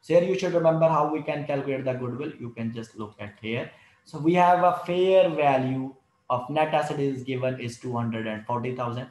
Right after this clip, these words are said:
You can check in the question. Less book value of net asset, which is two hundred and twenty thousand.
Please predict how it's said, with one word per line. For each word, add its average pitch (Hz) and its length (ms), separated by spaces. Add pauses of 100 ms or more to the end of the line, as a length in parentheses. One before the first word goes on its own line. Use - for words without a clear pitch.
(140)
You - 80
can 104 220
check 110 280 (380)
in 110 60
the 110 80
question. 127 560 (300)
Less 175 520 (420)
book 175 440
value 175 360
of 165 140
net 151 260
asset, 143 360
which 127 240
is 120 160
two 127 140
hundred 113 280
and 104 220
twenty 143 300
thousand. 131 460